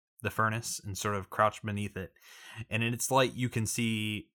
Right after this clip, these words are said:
what appears to be a large machine come by. Um, it has a, essentially think of a paddle boat front wheel and sort of vents to the side. Now, as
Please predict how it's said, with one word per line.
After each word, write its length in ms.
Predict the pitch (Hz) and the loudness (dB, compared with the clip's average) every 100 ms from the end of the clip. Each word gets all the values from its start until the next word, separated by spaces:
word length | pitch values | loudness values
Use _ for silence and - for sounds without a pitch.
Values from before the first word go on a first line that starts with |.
| _ _ _ _ _ | _ _ _ _ _
what 220 | 110 120 113 | -4 0 0
appears 280 | - 120 | 2 0
to 40 | - | 2
be 80 | 110 | -2
a 80 | |
large 420 | 90 98 104 104 - | 2 4 4 2 -2
machine 500 | 101 - 101 67 - _ _ | -2 -2 -2 -4 -12 _ _
come 220 | - 92 76 | -4 -2 -2
by. 240 | 73 - _ - - - - | -6 -10 _ -20 -20 -20 -8
Um, 240 | 85 85 85 | -4 -4 -4
it 180 | 92 | -4
has 340 | 90 98 95 92 | 0 0 0 -2
a, 400 | 92 90 90 87 - | -6 -6 -6 -6 -6
essentially 420 | - 123 - 120 | -2 0 0 0
think 240 | 120 107 | -2 -2
of 120 | 104 | -2
a 200 | 98 85 87 - | 0 -2 -4 0
paddle 240 | 113 113 | 4 4
boat 260 | 110 110 - | 4 0 -2
front 300 | - 110 87 | 0 0 0
wheel 340 | 110 135 170 _ _ - - - - - | 0 0 -2 _ _ -20 -20 -20 -20 -6
and 340 | 101 95 95 95 | -2 0 -2 -2
sort 220 | 104 101 | 0 2
of 320 | 98 95 - _ - | 2 -2 -8 _ -14
vents 400 | 110 110 101 - | -4 0 0 0
to 140 | 110 | 0
the 100 | 95 | 2
side. 460 | - 95 80 73 76 _ _ _ _ 104 | 2 2 0 -4 -10 _ _ _ _ 0
Now, 340 | 98 95 90 - | 4 4 2 2
as 600 | 101 98 98 92 - | 4 4 2 -2 -4